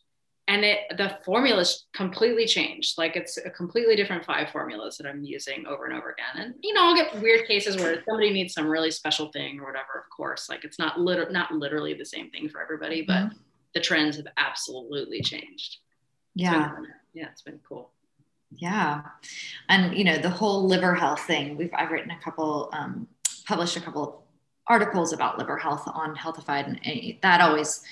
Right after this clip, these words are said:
Speaker 2: fascinates me too. And speaking of, like, with regards to how you say you use the tongue to detect different things, I remember coming into your office the first time for our first session,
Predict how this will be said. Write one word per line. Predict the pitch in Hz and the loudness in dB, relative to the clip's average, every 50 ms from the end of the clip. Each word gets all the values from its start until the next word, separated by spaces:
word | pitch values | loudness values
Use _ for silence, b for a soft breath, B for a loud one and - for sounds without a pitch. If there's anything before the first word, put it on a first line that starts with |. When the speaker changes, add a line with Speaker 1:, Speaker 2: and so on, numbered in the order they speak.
| B B B B B _ | B B B B B _
Speaker 2:
fascinates | - 196 160 160 - - 160 147 147 156 - - | 2 4 4 4 4 0 -4 -4 -6 -6 -6 -6
me | 175 160 160 | -6 -6 -4
too. | - - 202 175 170 160 | -2 0 0 2 2 0
And | 151 151 151 151 151 B B B B B B B B | 0 -2 -2 -4 -6 B B B B B B B B
speaking | - - - 254 220 226 220 185 | -2 4 6 6 8 8 8 10
of, | 175 175 165 151 151 151 - | 10 12 10 10 8 6 4
like, | 151 139 143 - - - _ _ _ _ _ _ _ _ _ _ _ _ _ _ _ - - - - - - - | 2 2 0 -2 -8 -12 _ _ _ _ _ _ _ _ _ _ _ _ _ _ _ -14 -14 -14 -12 -12 -6 -2
with | - 185 190 208 202 - | 0 4 6 6 6 6
regards | 196 190 175 180 175 180 180 - | 6 8 10 10 10 10 8 6
to | - 196 | 6 6
how | - 196 180 170 165 | 8 8 8 8 8
you | 160 151 165 | 8 6 6
say | - - 170 160 | 6 8 8 10
you | 160 165 | 10 10
use | 160 160 165 160 - | 10 10 8 8 8
the | 170 156 156 - - | 6 4 4 2 0
tongue | - - 196 180 180 175 | 2 6 8 8 8 8
to | 175 165 | 8 6
detect | 143 143 143 - 170 156 151 - | 2 0 0 2 2 2 2 0
different | - 160 - 135 107 - | -2 -4 -4 -6 -6 -2
things, | - 147 143 143 147 - - | -2 -2 -2 -2 -2 -4 0
I | - - 170 | 4 6 6
remember | 175 175 175 175 175 170 165 156 156 156 - - | 8 8 6 6 4 4 2 2 0 0 0 0
coming | - 190 170 160 151 | 0 0 0 0 -2
into | 147 156 156 147 - - 160 | -2 -2 0 0 0 0 0
your | 143 151 160 156 139 | 0 2 2 2 4
office | 120 - - 240 214 - | 2 2 2 0 -2 -2
the | - 165 | -2 -2
first | - 175 165 165 - - | -2 -2 0 0 0 2
time | 180 156 147 151 156 | 2 2 2 2 0
for | - 160 | 0 0
our | - 151 | 0 0
first | - - 147 151 - | 0 -2 0 0 0
session, | 165 156 147 - 156 151 151 B | 0 0 0 0 0 -2 -4 B